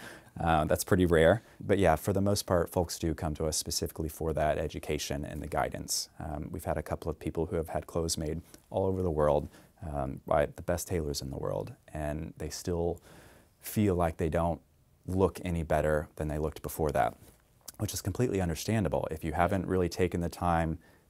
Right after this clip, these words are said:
Speaker 2: um, to educate yourself on what you look good in, which can be difficult if you're not looking at Alan's book or other books that teach similar principles, um, it can be hard to just understand, uh, without, you know, thinking it through about what you look really good in and why. Uh, and that's an important part of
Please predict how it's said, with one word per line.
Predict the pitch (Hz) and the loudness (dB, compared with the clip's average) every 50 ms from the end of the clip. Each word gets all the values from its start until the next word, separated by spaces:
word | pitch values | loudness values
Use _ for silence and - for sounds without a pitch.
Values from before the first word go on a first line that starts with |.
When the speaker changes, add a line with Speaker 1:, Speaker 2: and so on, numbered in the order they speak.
| _ - - | _ -10 -4
Speaker 2:
um, | 85 80 80 78 78 76 71 71 - - - | 0 2 2 2 2 2 0 -2 -4 -6 -8
to | - - - | -6 -2 -2
educate | 95 90 87 87 - 98 90 - | 0 0 -2 0 0 0 0 2
yourself | - 78 76 - - - 98 92 87 - - | 0 -2 -2 -2 0 2 2 2 2 0 -2
on | 80 80 80 | -2 -2 -2
what | 82 85 85 | -2 -2 -2
you | 85 87 82 | -2 -2 -2
look | 78 73 - | -2 -2 -2
good | - - 143 147 | 2 2 4 4
in, | 107 82 82 - | 4 2 -2 -4
which | - - - | -6 -8 -6
can | - 87 85 82 | -4 -2 -2 0
be | 87 85 87 | 0 0 0
difficult | - - 135 160 - 160 113 104 90 82 - | 2 2 2 2 2 2 2 2 2 0 0
if | - - | -4 -4
you're | 87 80 | -2 0
not | 85 85 - 85 | 0 0 0 -2
looking | 87 85 - 95 85 | -4 -4 -2 -2 -2
at | 82 | 0
Alan's | 80 80 80 80 80 78 | 2 2 2 0 0 -2
book | - 78 73 71 - 85 | -2 -2 -2 -2 -2 -2
or | 82 | -2
other | 80 76 78 | -2 -2 -2
books | 76 - 80 76 - - | -2 -2 -4 -4 -4 -6
that | - 76 - | -6 -6 -6
teach | - - 76 - - | -6 -6 -6 -6 -6
similar | - 80 76 76 78 76 | -6 -6 -4 -4 -6 -6
principles, | - 82 76 - - - - 71 71 78 - - - - - - - - _ _ - | -6 -6 -6 -4 -6 -6 -4 -4 -4 -4 -4 -6 -8 -12 -20 -20 -20 -20 _ _ -10
um, | 92 82 76 73 73 71 - | -6 -4 -4 -2 -4 -4 -6
it | 95 90 | -6 -4
can | - 98 | -2 -2
be | 90 90 85 | 0 0 0
hard | - - 107 110 107 - | 0 0 0 0 0 -2
to | - 87 | -4 -6
just | - 80 - - | -6 -6 -6 -4
understand, | - 92 85 82 - - - 95 101 98 85 78 78 78 - - - - _ _ _ - - 76 | -4 -2 -2 -2 -4 -4 -4 -2 0 2 2 2 0 -2 -4 -8 -16 -20 _ _ _ -12 -8 -6
uh, | 76 73 76 - | -4 -4 -4 -2
without, | - 87 82 78 76 76 - _ - - | -2 0 0 0 0 -2 -4 _ -10 -10
you | 90 | -6
know, | 78 73 | -6 -6
thinking | - - 92 90 - - 85 | -6 -6 -6 -6 -4 -4 -6
it | 80 76 | -6 -6
through | - - 135 143 120 | -4 -2 -2 0 0
about | 95 90 87 - 95 | 2 2 0 0 0
what | 92 - - | -2 -2 -2
you | 98 92 | -2 -2
look | 92 92 90 - - | -2 -2 -2 -2 -4
really | 85 82 85 85 | -2 -2 -2 -2
good | - 85 80 82 | -2 -2 -2 0
in | 82 82 | -2 -2
and | 85 87 95 | -2 0 0
why. | 117 143 151 82 71 - - - - - _ _ _ - | 0 0 0 0 -4 -6 -10 -16 -20 -20 _ _ _ -12
Uh, | - 95 90 | -10 -8 -6
and | - 87 90 | -6 -4 -2
that's | 92 92 90 - - | -2 -2 -2 -2 -4
an | 85 | -4
important | 82 82 - - - - - - | -4 -4 -4 -6 -6 -6 -8 -8
part | - - - - | -8 -6 -6 -6
of | - - - | -6 -6 -8